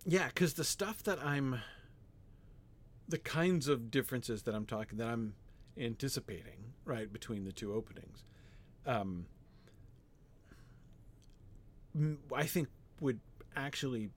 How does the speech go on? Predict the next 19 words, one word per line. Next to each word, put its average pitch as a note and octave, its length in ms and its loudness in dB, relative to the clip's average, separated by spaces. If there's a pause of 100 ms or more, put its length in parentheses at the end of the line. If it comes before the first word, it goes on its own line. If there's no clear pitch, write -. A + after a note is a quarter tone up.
(160)
prevent A2+ 680 -2 (640)
doing C3+ 380 6
that B2 280 2
kind A2 320 -2
of F#2 120 -8
close F#2+ 220 -4
comparison. F2 500 -10 (280)
Like, A#2+ 200 -6
let's B2+ 260 0
take C3+ 420 -2 (440)
a C3+ 80 -2
place C3+ 460 4
where B2 160 4
the A#2 120 2
film A#2 420 0 (180)
and, A2+ 280 -6 (120)
you E3+ 100 2
know, B2+ 80 4
where, C3+ 300 6